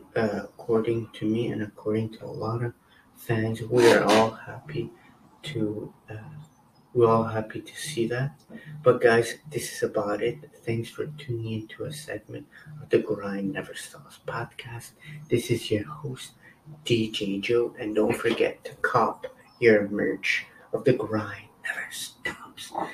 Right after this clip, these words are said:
The link is in the description. If you wanna send a small donation, you can. The link is below as well.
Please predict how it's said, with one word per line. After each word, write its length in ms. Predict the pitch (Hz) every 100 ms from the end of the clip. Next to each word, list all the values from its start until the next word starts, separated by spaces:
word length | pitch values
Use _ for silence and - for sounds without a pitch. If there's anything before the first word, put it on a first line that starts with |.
| - -
The 120 | 113
link 380 | 113 127 135 -
is 240 | 110 -
in 160 | - 127
the 100 | 143
description. 600 | 139 - 120 - 123 117
If 180 | 117 -
you 60 | 110
wanna 240 | 110 110
send 280 | - 110 104
a 20 |
small 340 | - - 107
donation, 680 | 107 - - 101 104 - -
you 140 | - -
can. 380 | - - 123 143 - - -
The 80 | 110
link 440 | 104 107 104 -
is 220 | - 107 -
below 400 | - - - -
as 140 | - -
well. 280 | 131 139